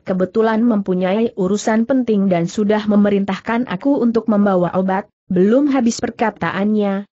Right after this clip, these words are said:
Yeo Epeng sudah melompat keluar dan mencengkeram tangannya. "Aduh!" teriaknya dan mangkok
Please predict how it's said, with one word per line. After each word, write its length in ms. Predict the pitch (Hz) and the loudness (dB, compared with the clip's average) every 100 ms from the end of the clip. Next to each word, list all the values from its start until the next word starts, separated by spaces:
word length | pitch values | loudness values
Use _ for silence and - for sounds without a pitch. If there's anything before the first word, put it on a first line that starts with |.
| _ | _
Yeo 240 | 202 220 214 | 2 2 2
Epeng 400 | 202 202 196 196 | -2 -2 -4 -2
sudah 400 | 214 208 208 208 | 0 0 0 0
melompat 560 | 226 196 170 233 226 | 2 0 -2 -4 -6
keluar 480 | - 208 226 233 233 | -2 0 0 0 0
dan 160 | 208 190 | 0 0
mencengkeram 800 | 185 185 247 247 - 208 208 208 | 0 0 -2 -2 -2 0 0 0
tangannya. 640 | 175 170 147 143 139 147 _ _ _ - | -2 -2 -2 -4 -8 -12 _ _ _ -2
"Aduh!" 320 | 262 247 277 | 0 2 0
teriaknya 800 | - 247 220 190 - 226 233 254 | -2 -2 0 -2 -2 0 0 2
dan 240 | 208 196 214 | 2 2 2
mangkok 560 | 196 208 208 165 165 | 2 0 0 -2 -4